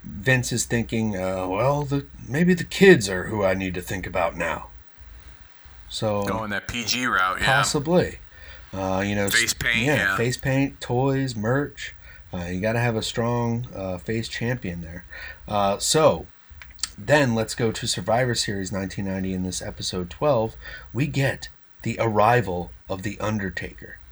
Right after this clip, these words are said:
Speaker 1: And who has he been, uh, kind of cornering or, uh, uh, more or less, um,
Speaker 2: Stalking?
Speaker 1: Stalking, yes.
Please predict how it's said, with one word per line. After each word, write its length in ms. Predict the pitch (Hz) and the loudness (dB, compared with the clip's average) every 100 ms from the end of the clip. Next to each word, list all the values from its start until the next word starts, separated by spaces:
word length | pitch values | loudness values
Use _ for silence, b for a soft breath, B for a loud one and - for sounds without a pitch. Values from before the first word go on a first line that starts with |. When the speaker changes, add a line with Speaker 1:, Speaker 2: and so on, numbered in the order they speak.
| - _ - | -20 _ -8
Speaker 1:
And 200 | 107 107 | -4 2
who 180 | 175 | 4
has 180 | 196 180 | 4 4
he 160 | - 151 | 0 -2
been, 380 | 139 127 120 113 B B B B - | 0 0 -2 -6 B B B B -10
uh, 360 | 90 87 87 - | -6 -4 -6 -8
kind 280 | - 139 123 | -2 0 2
of 260 | 107 95 - - - - - | 2 0 -8 -20 -20 -20 -10
cornering 880 | - 139 139 127 113 107 104 101 92 | 0 4 4 4 4 4 4 2 -2
or, 280 | 87 87 - B B - | -2 -6 -10 B B -14
uh, 380 | - 62 60 - - - - - | -10 -8 -6 -8 -10 -14 -16 -12
uh, 220 | 90 - - - | -8 -8 -10 -10
more 280 | 117 123 131 | 0 4 6
or 60 | 120 | 6
less, 380 | 113 107 - 104 | 6 4 2 -2
um, 560 | 95 92 90 90 90 - - - _ - | -2 -2 -2 -4 -6 -10 -20 -20 _ -4
Speaker 2:
Stalking? 520 | - - 113 113 - | 0 2 0 -2 0
Speaker 1:
Stalking, 760 | 135 - - 131 131 - 90 85 | 2 4 8 10 8 4 -4 2
yes. 420 | 110 110 98 - | 8 8 6 -2